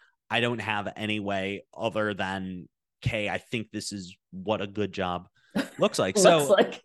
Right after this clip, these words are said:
Speaker 2: right.
Speaker 1: yeah,
Speaker 2: Yeah.
Speaker 1: yeah. And, and I mean, I ran through that with one of, let's, my accountant from, like, five years ago. I, like, tiptoe around this so it doesn't sound as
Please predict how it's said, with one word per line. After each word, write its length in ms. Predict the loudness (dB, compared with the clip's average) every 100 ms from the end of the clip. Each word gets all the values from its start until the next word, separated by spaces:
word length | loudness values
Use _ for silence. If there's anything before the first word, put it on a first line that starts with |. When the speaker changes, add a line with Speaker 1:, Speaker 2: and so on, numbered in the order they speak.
| 2
Speaker 2:
right. 200 | 6 6
Speaker 1:
yeah, 260 | 4 0 -2 -14 2
Speaker 2:
Yeah. 100 | 6
Speaker 1:
yeah. 220 | 6 6
And, 300 | 4 4 4
and 300 | 0 2 2 2
I 60 |
mean, 180 | 2 2
I 160 | 0 0 -2
ran 300 | 0 2 0
through 140 | 0
that 200 | 0 0
with 140 | -2 -6 -12
one 300 | -4 0 0
of, 280 | -2 -8 -20 _ _ -10
let's, 320 | -8 -10 -14 -20 _ _ _ _ _ -16 -8
my 180 | 0 2
accountant 380 | 2 2 0 0
from, 100 | 0
like, 180 | -2 -4
five 440 | -4 0 2 2
years 240 | 2 0 0
ago. 140 | 0
I, 40 | 0
like, 180 | 0 -4 -8
tiptoe 560 | -6 -6 -6 -4 -2
around 320 | -2 -2 -6 -8
this 160 | -8
so 120 | -8 -6
it 60 |
doesn't 300 | -6 -6 -8
sound 340 | -8 -6 -8 -10
as 260 | -10 -10